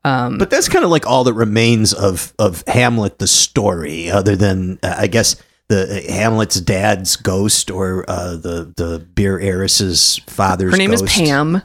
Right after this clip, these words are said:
Speaker 2: Pam.
Speaker 1: Pam Elsinore.
Speaker 2: Pam Elsinore.
Speaker 1: Yes. Uh, yes, the ghost of the father, Pam's father, is literally in the machine.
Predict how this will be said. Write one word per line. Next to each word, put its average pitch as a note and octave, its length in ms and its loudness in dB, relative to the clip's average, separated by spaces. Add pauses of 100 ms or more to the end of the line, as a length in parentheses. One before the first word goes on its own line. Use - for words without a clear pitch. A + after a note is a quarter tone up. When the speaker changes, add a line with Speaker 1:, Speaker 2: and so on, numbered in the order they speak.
(140)
Speaker 2:
Pam. F#2+ 460 0
Speaker 1:
Pam F#3+ 480 2
Elsinore. D3+ 720 0
Speaker 2:
Pam G2 280 0
Elsinore. F#2+ 640 0
Speaker 1:
Yes. - 340 -4 (320)
Uh, D3 220 4
yes, C#3 220 0
the F3 120 0
ghost A#3 600 0
of F#3+ 140 0
the E3+ 60 -4
father, D#3+ 720 0 (100)
Pam's C#3+ 340 2
father, C3 640 -2 (280)
is D#3 280 4
literally G#3+ 720 4
in E3 440 4
the D3+ 160 4
machine. C3 640 0